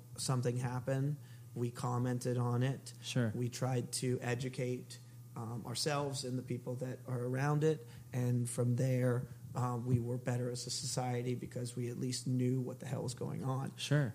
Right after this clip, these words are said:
Speaker 1: Um, later, I learned that we can inject ourselves into that storytelling,
Speaker 2: Right.
Speaker 1: and by doing that, you will find that the commonality that you have with the people is far greater than, um, you know, just that education process can be.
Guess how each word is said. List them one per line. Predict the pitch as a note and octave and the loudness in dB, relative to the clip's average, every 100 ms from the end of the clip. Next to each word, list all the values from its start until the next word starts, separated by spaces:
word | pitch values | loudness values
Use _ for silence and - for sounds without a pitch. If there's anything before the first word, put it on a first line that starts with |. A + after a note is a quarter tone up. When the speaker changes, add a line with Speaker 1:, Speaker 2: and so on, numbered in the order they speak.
| - | -2
Speaker 1:
Um, | A2+ G#2+ - | 0 0 -4
later, | B2 C#3+ E3+ E3 C3+ | 4 8 8 8 6
I | B2+ | 4
learned | B2 C3 C3 | 4 6 4
that | B2+ | 2
we | A#2+ | -2
can | A2+ A#2+ | 0 0
inject | A#2+ A#2+ A#2+ B2+ | 0 0 -4 -6
ourselves | B2 - C3 C3 B2 B2+ | -6 -4 -2 -2 -4 -6
into | B2+ B2 | -6 -6
that | A#2+ A#2+ | -8 -8
storytelling, | - A#2+ A#2+ B2 B2 - A#2+ C3 C3 - | -8 -6 -4 -4 -4 -6 -4 -6 -6 -4
Speaker 2:
Right. | A2 G#2+ | 0 2
Speaker 1:
and | B2 | 2
by | B2 | -2
doing | B2 D#3+ G3+ C#3+ | 6 8 8 6
that, | B2 B2 B2 - - - | 4 2 0 -4 -16 -10
you | - B2+ | -2 0
will | A#2+ | 0
find | - A#2+ B2+ B2+ B2+ | -4 -4 -2 -2 -2
that | A2+ - - - - - - - - - | -4 -10 -16 -18 -18 -18 -18 -18 -16 -10
the | C#3+ | -6
commonality | B2+ C3 B2+ A#2+ B2+ D3 F3+ C#3+ B2+ | -4 -2 -2 0 0 0 2 2 2
that | B2+ A#2+ | 0 -2
you | C#3 | -4
have | - A#2+ - | 0 0 -2
with | C3 - | -10 -12
the | |
people | - B2+ B2+ D3+ C3+ | -8 -4 -4 -2 -4
is | - | -4
far | - B2+ B2+ | -4 -4 -2
greater | C3+ B2+ C3 C3+ | -2 -2 -2 -4
than, | B2 B2+ C3 C#3 C#3+ - - - | -4 -4 -2 -2 -4 -8 -18 -10
um, | - A#2 - G#2+ - - - | -8 -6 -6 -6 -6 -10 0
you | C3 | 0
know, | A#2+ | 0
just | B2+ B2+ - - - - - - - - | -2 -2 -2 -6 -16 -16 -16 -18 -18 -6
that | C#3+ A#2 - | -2 -2 0
education | B2+ - B2 C#3 - B2+ | 0 0 -2 -2 -2 -4
process | - - - C3 | -6 -4 -4 -4
can | - C3 | -4 -4
be. | B2+ C3+ B2 | -2 -2 -4